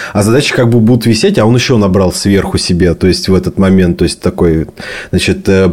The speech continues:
самопожертвование на максималках. И когда ты уже вот распознал вот эту болезнь, как и я, то есть ты, я начинаю тоже там смотреть, ага, то есть надо написать там вот этим ребятам,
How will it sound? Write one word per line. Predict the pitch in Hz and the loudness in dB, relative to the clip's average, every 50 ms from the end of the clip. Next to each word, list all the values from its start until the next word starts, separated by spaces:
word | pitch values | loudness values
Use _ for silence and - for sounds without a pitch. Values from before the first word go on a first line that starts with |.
| 90 98 | -2 -2
самопожертвование | - - 113 107 101 95 117 113 107 139 165 156 - - 131 123 120 117 | -2 0 0 0 2 2 2 2 2 2 0 0 0 0 2 2 2 2
на | 117 113 | 2 2
максималках. | 113 110 - - - 113 107 98 87 92 - - - 76 - - - - - - - - - - - - - - - 92 - _ _ _ _ _ - _ - - - - | 2 0 0 0 0 2 2 2 0 -2 -4 -6 -10 -12 -12 -16 -20 -20 -20 -20 -18 -16 -14 -12 -12 -12 -12 -12 -14 -16 -16 _ _ _ _ _ -20 _ -20 -20 -8 -2
И | - 117 131 120 107 95 82 - - - | 0 2 4 4 4 2 0 -2 -4 -4
когда | - 107 113 127 | 0 0 2 2
ты | 123 - | 2 2
уже | 113 110 110 110 107 104 123 113 | 2 4 4 4 4 2 2 2
вот | 101 95 - | 2 0 0
распознал | 95 - - - 113 107 107 143 202 226 | -4 -4 -4 -2 -2 0 0 2 2 2
вот | 208 - | 2 0
эту | - - 113 | 0 0 2
болезнь, | 101 98 101 98 98 90 87 90 | 2 2 2 2 2 2 2 0
как | 85 - 87 - - | -2 -2 -4 -2 0
и | 104 | 2
я, | 101 95 90 | 2 2 0
то | - - | 0 -2
есть | 90 85 - - 104 98 95 - - | -2 -2 -4 -6 -8 -8 -8 -4 0
ты, | 135 156 160 123 | 2 2 2 2
я | 123 123 143 | 2 2 2
начинаю | 147 127 - - 123 120 113 | 2 0 0 0 0 0 0
тоже | 117 120 104 90 90 - | 2 0 0 0 0 -2
там | - 90 | -2 -2
смотреть, | 87 - 113 110 107 104 98 - - | -2 0 0 0 0 0 0 -2 -2
ага, | - 95 104 101 101 92 82 - | -2 0 0 2 2 0 -2 -4
то | - - - | -4 -4 -4
есть | - - - | -4 -2 0
надо | 113 151 165 | 0 2 2
написать | 147 131 123 117 117 110 - - 113 107 - | 2 2 2 0 0 -2 0 -2 -2 -2 0
там | 104 139 | 0 0
вот | 202 196 147 | 2 2 0
этим | 127 - 196 - | 0 0 2 2
ребятам, | 180 185 180 123 151 202 202 196 175 160 | 2 2 2 2 0 0 0 0 0 -2